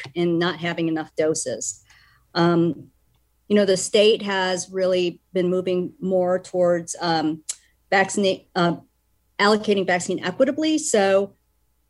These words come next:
more communities that are in, um, that have, uh, health, they, they have, they're in the lower healthy places index, they're getting more vaccine.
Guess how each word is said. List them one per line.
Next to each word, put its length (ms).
more 180
communities 760
that 260
are 340
in, 480
um, 560
that 160
have, 320
uh, 260
health, 400
they, 260
they 100
have, 240
they're 80
in 80
the 80
lower 300
healthy 320
places 420
index, 420
they're 140
getting 320
more 180
vaccine. 800